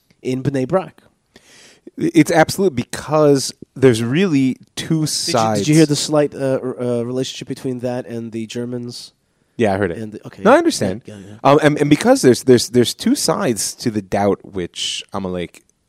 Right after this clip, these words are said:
Speaker 2: builds themselves upon, right? And, and this is part of my mission as an educator, because we have to be very wary how we respond to doubt. Um, it is true that it is important to have a sense of certainty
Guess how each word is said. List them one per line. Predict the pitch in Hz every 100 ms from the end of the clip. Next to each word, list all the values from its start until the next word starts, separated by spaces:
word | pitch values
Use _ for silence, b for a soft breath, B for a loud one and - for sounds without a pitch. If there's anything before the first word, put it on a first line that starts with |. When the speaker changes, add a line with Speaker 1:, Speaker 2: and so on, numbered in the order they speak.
| 101
Speaker 2:
builds | 107 101 90 -
themselves | 92 80 85 73
upon, | 80 82 71 - b b b b
right? | 120 156 - b b
And, | 117 123
and | 123 120 - -
this | 131 180
is | 185
part | 147
of | 117
my | 107
mission | 101 101 87
as | 80
an | -
educator, | 87 87 - 80 73
because | - 90 82
we | 98 120
have | -
to |
be | 175
very | 107 101 113
wary | 131 95 95 90
how | 85 87
we | 85
respond | 80 78 - 85 80 80 _ _
to | 87
doubt. | 73 82 73 - b b b b
Um, | 95 98 -
it | 131
is | 135
true | - - 202 160
that | 110 113 110
it | 110
is | 101
important | 107 101 - 135 120 110 95
to |
have | 101 101 95 87 - -
a | 95
sense | 101 87
of | 82
certainty | - 104 90 82 76